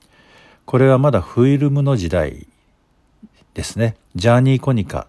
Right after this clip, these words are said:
として旅先などで気楽に撮れるカメラの宣伝で、「ジャーニー」と言っていたのを覚えています。古い話になりましたね。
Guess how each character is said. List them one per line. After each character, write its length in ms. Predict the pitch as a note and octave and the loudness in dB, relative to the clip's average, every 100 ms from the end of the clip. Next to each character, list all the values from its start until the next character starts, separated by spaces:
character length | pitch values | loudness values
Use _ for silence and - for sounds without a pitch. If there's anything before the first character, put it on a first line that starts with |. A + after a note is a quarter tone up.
| - | -12
と 100 | F#2+ | -12
し 80 | - | -4
て 160 | A2 | -4
旅 220 | G#2 G#2+ A#2+ | -2 -2 0
先 260 | C3 A#2+ | 0 0
な 100 | B2 | -2
ど 140 | F#2+ D#2 | -2 -4
で 80 | |
気 140 | D2+ G2+ | -6 -4
楽 260 | G#2 - | -4 -2
に 140 | G#2 G2 | -2 -4
撮 120 | A2 | -4
れ 140 | G2+ | -4
る 80 | F2 | -4
カ 160 | D#2+ A#2+ | -6 -4
メ 140 | A2+ | -2
ラ 100 | F#2 | -2
の 80 | D#2 | -6
宣 240 | D2+ D2+ | -8 -10
伝 220 | D2+ D2 D#2 | -8 -10 -8
で、 260 | G2 D#2+ - _ _ _ _ - | -6 -8 -12 _ _ _ _ -8
「ジ 140 | G2+ | 0
ャ 140 | A2 C#3 | 2 2
ー 20 | |
ニ 380 | C#3+ B2 A#2+ B2 | 2 0 -2 -6
ー」 20 | C#3 - _ - | -10 -20 _ -6
と 100 | F#2+ | -4
言 80 | |
っ 20 | E2+ | -4
て 180 | - | -6
い 80 | F2+ | -8
た 140 | E2+ F2 | -6 -4
の 160 | C3 | -2
を 260 | C3+ F2+ - D2+ | -2 -4 -8 -10
覚 180 | D#2+ | -8
え 40 | D#2 | -10
て 140 | D2 | -12
い 40 | C2 | -16
ま 180 | - - | -18 -20
す。 240 | - - _ _ _ _ _ _ _ _ _ _ _ | -20 -20 _ _ _ _ _ _ _ _ _ _ _
古 240 | F#2 A#2+ | -4 -2
い 80 | G#2 | -2
話 320 | D#2 C#2 - | -6 -10 -12
に 60 | C2+ | -12
な 100 | C2+ | -14
り 80 | |
ま 140 | C2+ - | -16 -18
し 80 | - | -6
た 80 | |
ね。 220 | G#2 A2 | 0 0